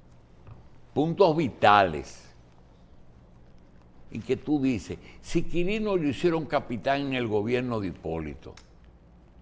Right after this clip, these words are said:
¿por qué nadie lo menciona? Hacerlo oficial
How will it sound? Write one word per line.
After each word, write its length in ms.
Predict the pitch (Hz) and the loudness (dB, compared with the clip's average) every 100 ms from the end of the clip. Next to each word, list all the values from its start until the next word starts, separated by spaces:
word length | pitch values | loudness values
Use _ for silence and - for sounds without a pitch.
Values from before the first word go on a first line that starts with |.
| - - - | -20 -20 -10
¿por 160 | - 180 | -6 -4
qué 160 | 190 214 | -2 0
nadie 280 | 196 170 | 2 4
lo 160 | 160 147 | 4 2
menciona? 720 | 120 90 - 85 62 57 53 - - - - - | 0 -4 -6 -6 -6 -10 -16 -20 -20 -20 -20 -14
Hacerlo 400 | 98 - 143 180 | -14 -6 0 0
oficial 680 | 160 117 85 - 143 165 | 0 -4 -10 2 4 4